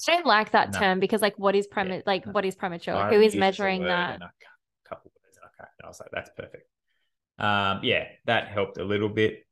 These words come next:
Speaker 2: Like, you're not gonna, like, it's not gonna make you last for hours, but it, it also,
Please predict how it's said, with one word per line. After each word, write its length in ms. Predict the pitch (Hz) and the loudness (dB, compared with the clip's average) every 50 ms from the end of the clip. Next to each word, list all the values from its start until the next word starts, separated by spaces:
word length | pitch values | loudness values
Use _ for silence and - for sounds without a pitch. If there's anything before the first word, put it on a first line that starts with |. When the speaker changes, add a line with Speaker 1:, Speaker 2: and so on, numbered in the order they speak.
| _ _ _ _ _ - | _ _ _ _ _ -12
Speaker 2:
Like, 140 | - - - - | -12 -12 -12 -12
you're 160 | - - - | -12 -12 -12
not 160 | 90 - - | -12 -12 -14
gonna, 220 | - - - - - - _ _ _ _ _ _ _ _ - | -16 -18 -18 -18 -20 -20 _ _ _ _ _ _ _ _ -20
like, 160 | - - _ _ _ _ _ _ _ _ _ _ _ _ _ | -20 -20 _ _ _ _ _ _ _ _ _ _ _ _ _
it's 180 | _ _ - - | _ _ -18 -18
not 160 | 92 - - | -18 -18 -18
gonna 160 | - 87 87 | -20 -18 -16
make 280 | 87 87 85 85 - - | -16 -16 -16 -16 -16 -14
you 80 | 90 | -12
last 320 | 85 82 85 85 85 - - | -10 -8 -10 -10 -10 -14 -16
for 100 | - - - - | -18 -12 -8 -6
hours, 340 | 90 92 90 92 95 95 | -4 -4 -2 -4 -4 -6
but 220 | - - 85 85 85 | -6 -6 -6 -4 -6
it, 180 | 80 - - - _ _ _ _ _ _ - | -6 -10 -14 -20 _ _ _ _ _ _ -6
it 120 | - 92 | -2 0
also, 600 | 101 104 101 - - 92 87 82 82 80 80 82 | 2 2 0 0 -2 -2 0 0 0 -2 -4 -6